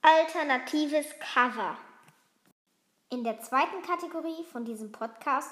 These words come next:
sprechen wir über das Cover der Folge. Wir besprechen, ob uns das Cover gut gefällt oder nicht, ob es eher passend oder eher unpassend ist. Dann überlegen wir uns ein Alternativcover, wie es besser aussehen könnte.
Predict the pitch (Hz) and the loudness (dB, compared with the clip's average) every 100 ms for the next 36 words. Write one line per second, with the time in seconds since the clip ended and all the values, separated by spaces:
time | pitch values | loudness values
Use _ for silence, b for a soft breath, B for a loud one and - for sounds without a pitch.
0 | - - - - 254 - 302 262 254 254 | -16 -20 -10 -4 -4 -4 -6 -6 -4 -4
1 | 262 277 - 311 277 233 190 185 - 170 | -4 -6 -4 0 0 0 -8 -10 -12 -10
2 | 165 - - - _ _ _ _ _ _ | -10 -12 -16 -20 _ _ _ _ _ _
3 | b b b b - 262 254 240 - 269 | b b b b -8 -8 -8 -12 -4 -2
4 | 330 339 320 285 277 277 269 269 - 254 | -2 -6 -8 -4 -4 -4 -12 -16 -8 -6
5 | 254 247 247 247 214 - 285 320 233 233 | -4 -6 -6 -8 -8 -6 -4 -4 -4 -6
6 | 226 302 330 - B B B 226 233 - | -4 -6 -8 -16 B B B -12 -12 -16
7 | _ _ 269 247 254 - 349 392 285 254 | _ _ -2 -2 -2 0 0 -2 -6 -4
8 | 233 226 - 294 - 202 - - - - | -2 -4 -4 -10 -10 -14 -14 -18 -18 -18
9 | - - _ b b b b b _ _ | -20 -20 _ b b b b b _ _
10 | _ 294 330 359 311 262 269 302 285 269 | _ -2 0 -2 -2 0 -2 -4 -6 -6
11 | 269 254 220 262 277 269 269 - 277 - | -6 -6 -6 -6 -4 -6 -8 -8 -8 -8
12 | 196 202 202 220 240 254 - - b b | -10 -8 -10 -8 -8 -8 -12 -20 b b
13 | b _ - 269 269 233 - 220 220 220 | b _ -4 -4 -2 -6 -8 -8 -8 -10
14 | - 208 208 - 123 | -8 -8 -8 -12 -16